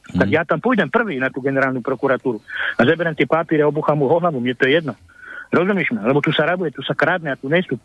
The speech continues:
Speaker 2: centy, tu sú milióny, ktoré sa rozkrádajú.
Speaker 1: A teraz si to vystihol, že tu sa ani nekradne, tu sa dokonca rabuje.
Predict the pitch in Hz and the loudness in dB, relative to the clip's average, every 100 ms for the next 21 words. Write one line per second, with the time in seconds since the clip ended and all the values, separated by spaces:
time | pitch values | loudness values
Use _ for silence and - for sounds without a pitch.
0 | _ _ - 147 - - 143 147 139 143 | _ _ -8 -8 0 2 2 0 -6 -4
1 | - 143 190 185 135 107 - _ - 139 | 0 2 4 2 0 -2 -8 _ -2 0
2 | 135 131 123 - 123 110 95 - - - | 2 0 0 0 0 -2 -6 -8 -14 0
3 | 110 120 127 113 107 110 - 90 82 87 | 2 4 2 2 2 2 0 0 0 0
4 | 131 - 156 165 98 85 - 104 113 113 | 0 2 2 4 2 2 2 2 4 0
5 | - - 95 107 95 95 95 82 95 98 | 0 0 0 0 0 2 2 2 0 2